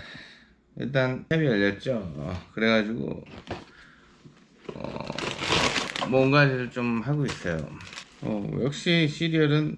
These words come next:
마켓 오의 그래놀라죠. 오 그래놀라 딸기 맛을 되게 좋아합니다. 왜냐면 건강에도 좋고 맛도 있기 때문이죠.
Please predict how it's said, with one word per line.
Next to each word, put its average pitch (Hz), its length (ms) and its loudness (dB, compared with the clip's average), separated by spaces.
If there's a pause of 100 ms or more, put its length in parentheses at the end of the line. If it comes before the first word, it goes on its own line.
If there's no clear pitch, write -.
마켓 104 520 -2
오의 107 500 2 (840)
그래놀라죠. 92 680 2 (4000)
오 110 220 4
그래놀라 107 440 4
딸기 156 400 2
맛을 165 720 2
되게 104 200 4
좋아합니다. 82 520 0 (2250)
왜냐면 160 260 4
건강에도 165 560 4
좋고 147 240 2
맛도 117 320 4
있기 131 240 0
때문이죠. 87 680 0